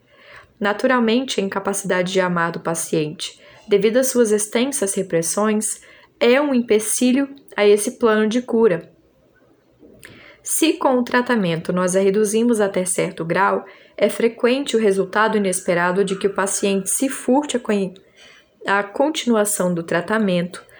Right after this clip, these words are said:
para fazer a escolha de um amor e confiar o reestabelecimento posterior à convivência com a pessoa amada.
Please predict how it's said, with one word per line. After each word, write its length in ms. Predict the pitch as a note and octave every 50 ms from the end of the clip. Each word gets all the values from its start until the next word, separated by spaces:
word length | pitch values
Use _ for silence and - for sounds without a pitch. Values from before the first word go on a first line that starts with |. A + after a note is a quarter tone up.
| - _ _
para 180 | G3 G#3 G#3+
fazer 320 | G#3+ - G#3+ G3+ A3 A#3 B3
a 40 |
escolha 460 | A#3+ A#3+ A#3+ - - A#3+ A#3 B3 B3+ B3
de 120 | - A#3+
um 100 | A3+ G#3+
amor 500 | G3+ F#3+ F#3 F#3+ G3 G#3 A#3 A#3+ A#3+ - -
e 100 | - G#3+
confiar 840 | G#3 - _ - C#4+ C#4+ E4+ F#4 - - - A#3+ A3 G3+ G3+ G#3+ A#3
o 40 |
reestabelecimento 1160 | A3 G3+ G#3 F#3 F#3+ F#3+ - - G3 F#3 F3+ F#3+ F#3+ F3+ F#3 - - F#3 F3+ F3+ F3 F3 - -
posterior 760 | - G3 G3 - - A3 G#3+ A#3+ A#3+ G#3+ F#3+ F#3+ G#3+ - - - - - -
à 100 | - G3+
convivência 800 | G3+ - - C4+ C#4+ E4 D#4 D4+ C#4 A3 G#3 G3 G3 A3 - - A3
com 140 | - A3+
a 80 | A3 G#3+
pessoa 360 | G#3+ - G#3 - - G#3+ A3
amada. 520 | A#3 A3 F#3 E3+ E3 E3 E3 E3 E3 -